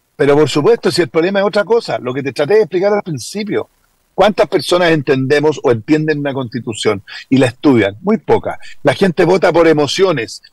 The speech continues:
y la emoción que hay hoy día es la inseguridad. La gente está asustada,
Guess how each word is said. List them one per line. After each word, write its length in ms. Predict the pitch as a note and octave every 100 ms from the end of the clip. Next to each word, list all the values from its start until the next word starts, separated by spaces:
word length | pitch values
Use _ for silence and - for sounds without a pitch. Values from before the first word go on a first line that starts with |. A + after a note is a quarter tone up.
| _
y 60 | C#3+
la 80 | D3
emoción 380 | C#3+ C#3+ G3 G#3
que 100 | G3+
hay 80 |
hoy 120 | F#3+ F3
día 160 | G#3+
es 160 | F#3 -
la 120 | C#3 C#3+
inseguridad. 680 | C#3+ - C3+ C3+ C3+ D#3 D3+ - _ _ _
La 160 | - C3
gente 380 | - F#3 F3+ F3+
está 420 | - F3+ F3 E3
asustada, 840 | D#3 B2 C3 - - E3+ D3 G#2